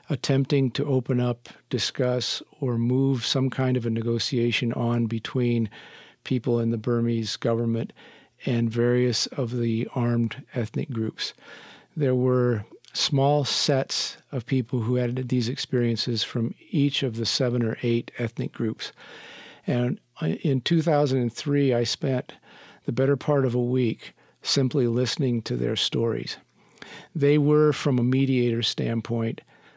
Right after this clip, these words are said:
some of the hardest stories that I've ever heard. I can remember one group who lived, uh, very close, uh,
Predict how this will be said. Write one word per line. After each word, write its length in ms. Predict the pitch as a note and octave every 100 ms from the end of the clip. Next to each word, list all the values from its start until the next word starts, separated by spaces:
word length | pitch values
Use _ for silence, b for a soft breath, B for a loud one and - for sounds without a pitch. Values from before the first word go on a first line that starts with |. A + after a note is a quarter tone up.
| b
some 220 | - - C3+
of 80 |
the 60 | B2+
hardest 680 | - D3+ D3+ D3 C3+ - -
stories 640 | - D3+ C3+ C3 B2+ -
that 100 | A#2
I've 200 | A2+ A2+
ever 200 | A2+ A2+
heard. 420 | - A2+ G#2+ G#2 - B B B B B B B B
I 40 |
can 120 | -
remember 220 | C3+ C3+ B2+
one 300 | C3 D3+ D3
group 300 | D3 C#3 -
who 220 | C3+ B2+
lived, 400 | C3+ C3 A#2+ C3+
uh, 80 | A#2+
very 300 | B2+ C3+ C3
close, 560 | - C3+ B2+ - -
uh, 480 | F3 A#2 A2+ A2